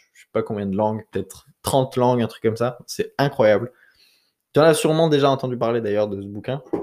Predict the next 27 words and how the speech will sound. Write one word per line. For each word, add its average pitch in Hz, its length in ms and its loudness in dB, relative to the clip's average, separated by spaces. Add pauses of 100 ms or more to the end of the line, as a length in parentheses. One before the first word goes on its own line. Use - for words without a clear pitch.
(920)
Vraiment, 131 560 2
lis-le 135 320 4
et - 40 -2
si - 100 -10
tu - 100 -2
l'as 113 80 6
déjà 110 220 2
lu, 123 180 2 (180)
relis-le. 107 520 4 (1500)
Euh, 120 680 -2 (520)
j'ai 135 180 0
une, 151 260 4
j'ai 135 140 0
une 139 80 2
amie 160 280 2
qui, 127 260 0
euh, 107 460 4
qui 113 100 -6
est 113 40 -2
tombée 165 220 0
malade, 123 420 2 (220)
qui 113 80 -10
a 92 500 -6 (400)
eu 110 60 -8
un 104 120 -6
cancer 127 760 -2
et 127 460 2